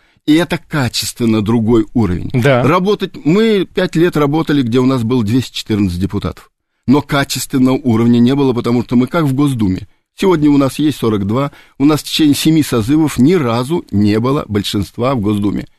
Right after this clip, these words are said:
Speaker 1: Мы законы вносим, мы их г-, голосуем, мы в-, на трибуне выступаем, но принять закон не можем.
Speaker 2: Вы знаете, в
Speaker 1: Так
Speaker 2: чем
Speaker 1: и мы
Speaker 2: тонкость?
Speaker 1: отработали эти пять лет. Сейчас другое качество. В четырех районах у нас будет большинство.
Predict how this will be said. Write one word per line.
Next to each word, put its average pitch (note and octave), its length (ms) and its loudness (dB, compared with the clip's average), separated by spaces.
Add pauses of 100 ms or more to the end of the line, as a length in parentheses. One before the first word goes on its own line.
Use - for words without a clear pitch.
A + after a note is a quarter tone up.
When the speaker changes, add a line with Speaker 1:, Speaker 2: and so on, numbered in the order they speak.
(320)
Speaker 1:
Мы B2 120 4
законы C3+ 400 2
вносим, A#2+ 580 0
мы B2 200 2
их C3 220 -2
г-, B2 200 -4
голосуем, C3 600 2
мы C3 200 4
в-, - 140 -6
на C3+ 140 4
трибуне C3 400 2
выступаем, C3+ 540 -2 (200)
но D3+ 120 2
принять F#3 340 0
закон E3+ 320 0
не D3 80 4
можем. A2 320 0
Speaker 2:
Вы F3 140 0
знаете, A3+ 280 2
в F3 40 4
Speaker 1:
Так G3+ 100 0
Speaker 2:
чем G#3+ 140 2
Speaker 1:
и G#3+ 100 4
мы G#3 100 4
Speaker 2:
тонкость? D#3+ 220 0
Speaker 1:
отработали C3+ 1000 -2 (120)
эти D3+ 380 -2
пять - 480 -6
лет. A2+ 280 0 (320)
Сейчас E3+ 420 0
другое D#3 480 2
качество. F#2 560 -6
В - 120 -14
четырех D3+ 480 0
районах C#3 420 -2
у B2+ 40 -2
нас A2+ 180 0
будет B2 320 0
большинство. A2 640 -4